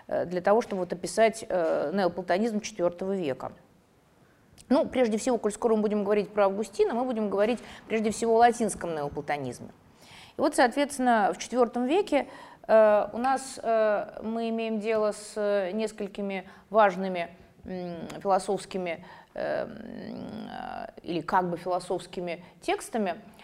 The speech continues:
э, которые будут иметь, э, влияние на последующее, но, э, только лишь как влияние, то, что инспирировало последующих мыслителей и нашего Августина в том числе.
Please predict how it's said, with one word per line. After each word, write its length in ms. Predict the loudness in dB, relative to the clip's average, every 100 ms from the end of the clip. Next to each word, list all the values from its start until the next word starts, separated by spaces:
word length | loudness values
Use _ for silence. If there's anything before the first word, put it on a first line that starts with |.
| -20 -6
э, 260 | -2 -2 -2
которые 400 | 0 2 2 2
будут 320 | 0 -2 0
иметь, 420 | -2 -2 -4 -8
э, 480 | -6 -4 -4 -6 -8 -12 -16 -18 -18 -18 -18 -20 -20 -20
влияние 720 | -14 -2 0 4 4 4 -2
на 180 | -2 -2
последующее, 800 | -2 -2 0 0 0 -2 0 0
но, 1160 | 0 0 0 2 2 0 -4 -6 -4 -4 -4 -6 -10 -16 -14 -12
э, 60 | -2
только 260 | 0 0 0
лишь 220 | 0 0
как 260 | -2 -4 -4
влияние, 500 | 0 4 4 2 -2
то, 120 | -4
что 160 | -2 -2
инспирировало 720 | -4 -4 -2 0 0 0 0
последующих 640 | 0 -2 -2 -4 -4 -8 -10
мыслителей 580 | -6 -2 -2 -2 -2 -2
и 460 | -2 0 0 -2 -4
нашего 380 | -6 -6 -2 -4
Августина 420 | -4 -6 -4 -4
в 60 |
том 180 | -4 -8
числе. 380 | -8 -12 -10 -12